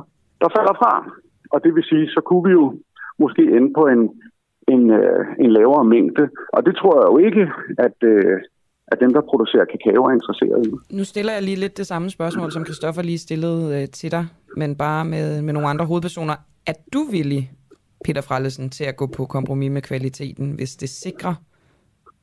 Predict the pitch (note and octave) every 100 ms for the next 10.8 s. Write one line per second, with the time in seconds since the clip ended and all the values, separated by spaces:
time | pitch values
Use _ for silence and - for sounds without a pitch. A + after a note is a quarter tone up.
0 | - B2+ - C#3 B2+ B2+ D3+ _ _ -
1 | - C#3+ C3+ C#3+ C#3+ C3+ C3+ C#3+ D3 D3
2 | - C#3 C3 _ - _ _ _ _ _
3 | _ _ _ - - - C#3+ - - -
4 | C#3+ _ _ _ _ _ _ _ - -
5 | _ _ - F3 E3+ E3 C#3+ D#3 D#3 G#3+
6 | - G#3+ D#3+ A3+ G#3+ D3+ A#2 A2+ B2+ D#3+
7 | - - D3+ C#3+ - D#3 - F3 C#3+ D3+
8 | E3+ F#3 C3 C#3 E3 C3+ - D#3+ D3+ C#3+
9 | B2+ D3 B2+ D#3 - C#3 A#2+ E3 C3 C3+
10 | A#2 D3 - B2 A2 G2+ A2+